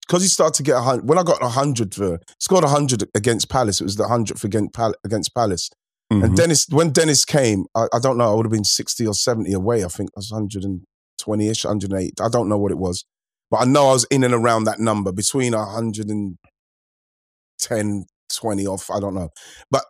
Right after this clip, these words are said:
Speaker 1: I, when he came, I knew I was gonna get more chances. But then, uh, I, I, all I wanted to do, Moose, was make sure that every game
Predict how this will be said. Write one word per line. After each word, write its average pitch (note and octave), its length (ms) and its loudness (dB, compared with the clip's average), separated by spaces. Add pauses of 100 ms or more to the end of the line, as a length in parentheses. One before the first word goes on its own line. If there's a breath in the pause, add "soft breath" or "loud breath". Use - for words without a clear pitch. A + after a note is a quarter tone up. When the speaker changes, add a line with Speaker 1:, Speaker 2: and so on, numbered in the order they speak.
(140)
Speaker 1:
I, C3 100 4
when C#3+ 220 4
he F#3 100 4
came, C3 400 2
I A#2 120 4
knew C3 300 6
I B2 40 6
was A2+ 100 2
gonna A#2+ 140 0
get A#2 180 0
more A#2 160 0
chances. A#2+ 580 -2 (600)
But C#3 140 2
then, C#3+ 300 2
uh, C#3 80 2 (640)
I, D#3 120 4 (100)
I, D#3+ 100 4 (100)
all G3 200 4
I F#3 60 6
wanted E3 300 4
to C#3 100 2
do, C3 380 4
Moose, A2+ 320 2
was A#2+ 460 2 (560)
make C3+ 260 2
sure C3+ 220 2
that A#2 160 -2 (200)
every F3+ 300 2
game C#3 500 0